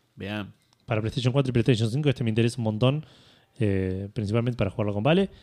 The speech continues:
Speaker 2: The Dark Picture Anthologies, Man of Medan, el
Speaker 1: Bien.
Speaker 2: primero de estos juegos de terror, eh,
Speaker 1: Bien.
Speaker 2: de los creadores de Until
Speaker 1: Dicen,
Speaker 2: Dawn.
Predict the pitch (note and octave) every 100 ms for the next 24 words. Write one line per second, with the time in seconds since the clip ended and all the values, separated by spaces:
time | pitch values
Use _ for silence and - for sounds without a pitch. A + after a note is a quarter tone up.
0 | - - _ _ _ _ _ _ _ -
1 | B2 D3 G#3+ - A3+ A3 - D#3+ B2+ F3+
2 | F3+ E3 F#3 E3 - D#3 C#3 F3+ F3+ C#3+
3 | - C3+ F3+ F#3+ F#3 - _ C#3+ C3 -
4 | C#4 D#3 E3 C3+ C3 - A2+ C#3 A#2 A2+
5 | G#2 A#2+ A#2 A2 E3+ F#3+ B2 A2 G#2 -
6 | _ - G#2 F#2+ A2 A2+ A2+ G#2+ G2+ A2
7 | G#2 E3+ G#3